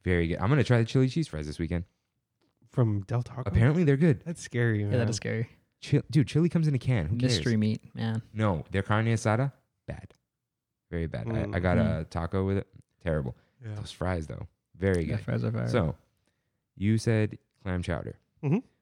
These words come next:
Speaker 1: What it was for a while for me, the chicken nuggets. R I P. The chicken nuggets at Golden
Speaker 2: At
Speaker 1: Horseshoe
Speaker 2: Golden Horseshoe.
Speaker 1: slash Stage Door Cafe and Smoke Jumpers Grill.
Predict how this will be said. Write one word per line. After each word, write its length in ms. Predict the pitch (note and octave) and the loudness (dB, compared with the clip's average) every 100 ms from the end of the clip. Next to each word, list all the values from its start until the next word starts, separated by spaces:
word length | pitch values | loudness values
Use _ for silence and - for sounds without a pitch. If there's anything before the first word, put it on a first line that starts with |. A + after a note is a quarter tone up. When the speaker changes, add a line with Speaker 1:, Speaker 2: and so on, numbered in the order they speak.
| _ | _
Speaker 1:
What 180 | - F#2+ | -2 0
it 80 | D3 | 2
was 280 | A2 F#2 F2 | 2 2 0
for 120 | F#2 | 0
a 80 | C#2 | 2
while 420 | E2 F2+ E2+ D2 - | 2 2 0 -4 -8
for 140 | D#2 | -4
me, 280 | E2+ D2 - _ _ _ _ _ _ _ _ _ _ _ _ _ D#2+ | -2 -4 -8 _ _ _ _ _ _ _ _ _ _ _ _ _ -4
the 420 | D#2+ D#2 D2+ D2+ _ _ _ | -2 0 -2 -8 _ _ _
chicken 360 | - - G2+ D2 | -8 -4 -4 -4
nuggets. 500 | D2 - - - _ _ _ _ _ _ - | -8 -10 -18 -20 _ _ _ _ _ _ -4
R 460 | E2+ F2+ F#2+ G2+ - | 0 2 2 0 -2
I 460 | E2+ E2+ E2 E2 E2 - - | -2 -2 0 -4 -6 -12 -10
P. 300 | C2+ G#1+ E2+ _ _ _ _ | -8 -8 -12 _ _ _ _
The 60 | - | -6
chicken 300 | A#2 C3+ A#2+ | -2 2 2
nuggets 280 | A2 A#2 - | 4 2 2
at 180 | E2+ - | -2 2
Golden 260 | F2 G#2 | 2 2
Speaker 2:
At 40 | F#2+ | 4
Speaker 1:
Horseshoe 200 | G#2+ B2 B2 | 6 6 8
Speaker 2:
Golden 100 | A#2+ | 6
Horseshoe. 300 | A#2+ - A#2 - _ - | 4 -2 -8 -10 _ -20
Speaker 1:
slash 480 | - F2 F2 E2+ - | -4 0 2 0 0
Stage 280 | F2+ E2+ | 0 2
Door 140 | F#2 F#2+ | 2 2
Cafe 540 | G#2 G2 E2+ E2 E2+ | 2 0 0 0 0
and 280 | D2+ D#2+ D#2+ | -2 -4 -4
Smoke 280 | - D#2+ D#2 | -4 -4 -2
Jumpers 300 | D#2 C#2+ C#2 | -4 -4 -6
Grill. 240 | C2+ G1+ | -6 -8